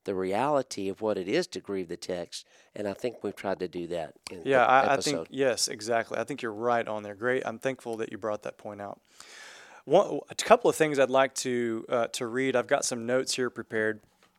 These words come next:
Speaker 2: And one thing I thought was really hel-, or two things I thought were really helpful. Um,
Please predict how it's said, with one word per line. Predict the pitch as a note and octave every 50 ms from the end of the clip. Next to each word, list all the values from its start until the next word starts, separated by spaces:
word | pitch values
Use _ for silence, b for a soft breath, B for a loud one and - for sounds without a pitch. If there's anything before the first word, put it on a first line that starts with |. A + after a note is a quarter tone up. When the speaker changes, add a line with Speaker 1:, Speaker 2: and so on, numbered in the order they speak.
| _ _ _ _ _ _ _ -
Speaker 2:
And | C3 B2
one | B2+ D3
thing | D3+ E3+ D3 B2+
I | B2
thought | - C#3 C3+ - B2+
was | A#2 G2+
really | A2+ A#2 C3+ C#3+ D3 C#3
hel-, | A#2 B2 B2 -
or | - B2+ B2
two | - - F#3+ G3
things | F#3+ D#3+ C3+
I | B2 A#2+
thought | A#2 C3 -
were | - A2+
really | G#2+ A2+ A#2+ B2 G#2+
helpful. | A2 A2 - - - A2 G2+ - B B B B B B B B B B B
Um, | - C3+ B2+ A#2